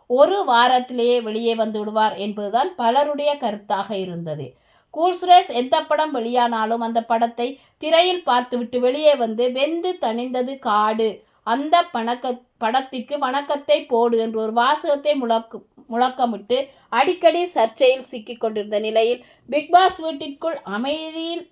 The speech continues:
சொருவமாக மாறியிருந்தார். இது குறித்து பிக் பாஸ் நிகழ்ச்சியிலிருந்து அவர் வெளியே வந்த பிறகு விளக்கமும் கொடுத்திருந்தார். அதாவது, கூல் சுரேஷ் ஒரு நடிகனாக இருந்தாலும் வீட்டிற்குள் சுரேஷாக மட்டும்தான் இருக்கிறாராம். அவருடைய வீட்டிற்குள்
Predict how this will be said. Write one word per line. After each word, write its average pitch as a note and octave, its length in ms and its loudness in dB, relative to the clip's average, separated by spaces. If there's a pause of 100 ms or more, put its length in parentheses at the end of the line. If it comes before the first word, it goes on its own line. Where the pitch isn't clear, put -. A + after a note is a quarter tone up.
(120)
சொருவமாக A3+ 720 -2
மாறியிருந்தார். E3+ 760 -6 (380)
இது D4+ 260 -2
குறித்து F4+ 340 -2
பிக் B3+ 200 -8
பாஸ் C4+ 280 2
நிகழ்ச்சியிலிருந்து A#3+ 560 -2
அவர் A#3 140 2
வெளியே C#4 360 -2
வந்த A3 280 -2
பிறகு G#3+ 240 -4
விளக்கமும் C#4 540 -2
கொடுத்திருந்தார். F#3+ 480 -6
அதாவது, A#3+ 560 2 (260)
கூல் D4 340 -4
சுரேஷ் B3+ 240 -6
ஒரு B3 160 -4
நடிகனாக D#4+ 720 2
இருந்தாலும் A#3+ 680 -2 (220)
வீட்டிற்குள் C#4+ 720 -4
சுரேஷாக E4+ 580 2
மட்டும்தான் A#3+ 580 -4
இருக்கிறாராம். F#3+ 720 -4
அவருடைய A#3 420 -2
வீட்டிற்குள் B3+ 720 -4